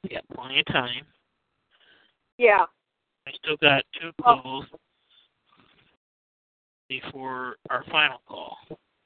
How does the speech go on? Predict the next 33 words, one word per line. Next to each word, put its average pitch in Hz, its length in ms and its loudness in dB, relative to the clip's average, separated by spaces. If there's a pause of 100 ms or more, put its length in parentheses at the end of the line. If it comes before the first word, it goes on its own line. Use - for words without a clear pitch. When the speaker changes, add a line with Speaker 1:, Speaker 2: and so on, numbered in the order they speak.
(1800)
Speaker 2:
Yes. 170 220 4 (1900)
Does 196 160 -2
that 220 240 10
make 220 220 0
you 233 80 -14
feel 220 160 2
comfortable 214 680 2
with 202 240 2
your 196 360 0 (200)
jobs 196 400 2
that - 120 -8
you 190 140 -4
gotta 190 260 2
do 190 300 4
with 196 200 2
all 185 260 4
the 185 240 2 (680)
calls 202 460 4
and 190 80 -6
all 185 200 2
to 196 160 -12
have 175 260 2
those 180 240 4 (160)
two 160 260 -10
then, 147 160 -10 (220)
like 160 120 -20 (100)
that, 135 220 -10
right? 170 260 -6 (840)
Speaker 1:
It's, 143 220 0 (320)
it's - 340 -12
fine. 147 400 6
It 139 240 2
makes, 139 340 2